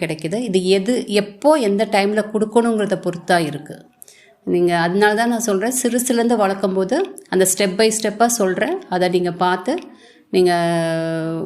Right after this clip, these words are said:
அப்படியே ஃபாலோ பண்ணீங்கன்னா நீங்க கரெக்டா கொண்டு வந்துடலாம். மழை காலத்துல நம்ம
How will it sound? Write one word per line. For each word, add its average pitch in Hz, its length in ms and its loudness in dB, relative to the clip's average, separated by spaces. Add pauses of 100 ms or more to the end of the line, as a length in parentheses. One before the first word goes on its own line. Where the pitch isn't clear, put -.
(160)
அப்படியே 202 260 4 (480)
ஃபாலோ 202 320 4
பண்ணீங்கன்னா 196 420 0
நீங்க 214 220 2
கரெக்டா 170 280 2 (100)
கொண்டு 180 200 0
வந்துடலாம். 190 380 0
மழை 190 240 4
காலத்துல 196 400 0
நம்ம 196 160 0